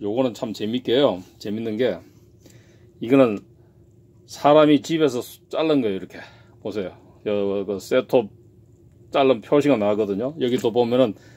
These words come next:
그렇게 매끈하지가 않아요. 여기도 보면은 매끈하지가 않고 톱날이 좀 보인다 그럴까? 그런 식으로 좀 안 좋아요. 이게 왜 이렇게 했냐면은 사람이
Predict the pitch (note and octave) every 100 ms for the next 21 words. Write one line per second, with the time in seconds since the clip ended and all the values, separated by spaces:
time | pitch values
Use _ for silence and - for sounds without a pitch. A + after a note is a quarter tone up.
0 | - - C#3 B2+ G2+ G#2 C#3 C#3 C#3 A#2+
1 | G2+ G2+ F#2+ G2 G2 G2 F2 G#2+ G#2 G2+
2 | B2+ G2 D#2 - G2+ G#2 B2 B2+ A#2+ G#2
3 | F#2+ A#2 F#2 - C3 C3 C3 B2+ C3 C3
4 | B2 G#2 A2 F#2+ F#2 A2 A2 B2 A2 G2
5 | A#2+ E3 - _ _ _ _ - - C3
6 | B2 G#2+ G2+ F#2+ F2 E2 F#2+ G#2+ G#2+ F2+
7 | E2 - - - _ _ _ - - -
8 | _ - - A#2 C#3+ C#3 A#2+ C3 D3 D3+
9 | D3+ C#3+ C#3 C#3+ A#2 - C#3 C#3 B2+ B2+
10 | D#3 A#2+ - C3+ C3+ B2+ A2+